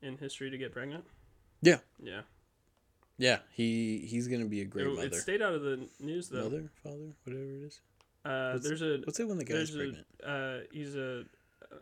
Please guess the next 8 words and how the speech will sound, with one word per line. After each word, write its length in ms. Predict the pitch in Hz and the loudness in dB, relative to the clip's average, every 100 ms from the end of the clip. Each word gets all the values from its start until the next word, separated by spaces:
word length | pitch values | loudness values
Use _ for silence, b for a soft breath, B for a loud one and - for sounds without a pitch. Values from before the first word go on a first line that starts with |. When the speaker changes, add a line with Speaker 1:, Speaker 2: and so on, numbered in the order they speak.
| - | -14
Speaker 1:
a, 120 | 117 | -10
a 40 | 127 - _ _ - | -10 -12 _ _ -16
mother, 680 | 117 139 117 127 131 160 175 - | -12 -10 -6 -6 -4 -8 -10 -14
Speaker 2:
Mother? 320 | - 104 104 143 | -8 -6 -2 -2
Speaker 1:
like, 100 | 147 | -4
with 120 | 135 | -6
an 100 | 120 | -6
A, 280 | 127 127 | -6 -6